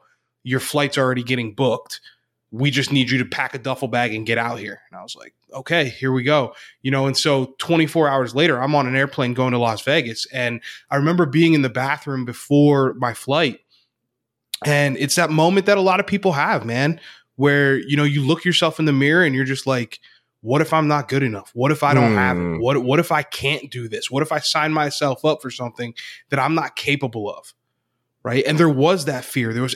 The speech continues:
Speaker 1: absolutely that doubt. Um, and for me, my answer whenever there's self-doubt, whenever there's fear, when I feel those things, it's a trigger for me to run face first into whatever that thing is. I, I've always kind of used that for me as like,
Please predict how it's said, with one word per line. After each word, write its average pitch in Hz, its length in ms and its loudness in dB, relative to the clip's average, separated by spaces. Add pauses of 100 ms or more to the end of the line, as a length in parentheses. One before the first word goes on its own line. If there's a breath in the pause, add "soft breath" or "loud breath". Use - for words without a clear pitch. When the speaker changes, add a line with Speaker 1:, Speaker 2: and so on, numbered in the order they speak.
Speaker 1:
absolutely 156 600 -2
that 131 240 -4
doubt. 131 380 0 (380 soft breath)
Um, 117 360 -6 (160)
and 131 480 -2 (160)
for 165 240 2
me, 165 420 6
my 143 280 2
answer 147 500 -2
whenever 135 400 0
there's 131 340 0
self-doubt, 127 720 0
whenever 127 320 0
there's 139 200 0
fear, 135 400 0 (200 loud breath)
when 147 120 -2
I 175 60 0
feel 175 320 0
those 180 220 2
things, 180 240 2
it's 147 160 -2
a 135 40 -4
trigger 147 440 0
for 147 120 -6
me 139 200 4
to 127 60 0
run 120 240 0
face 123 280 -4
first 120 300 -6
into 117 160 -6
whatever 113 420 0
that 113 220 -6
thing 107 220 -8
is. 98 280 -10 (500)
I, 139 200 -2
I've 131 260 -4
always 143 540 4
kind 139 240 -4
of 113 160 -8 (200)
used 143 360 2
that 139 380 0
for 135 140 -6
me 135 320 2
as 123 120 -4
like, 117 300 -2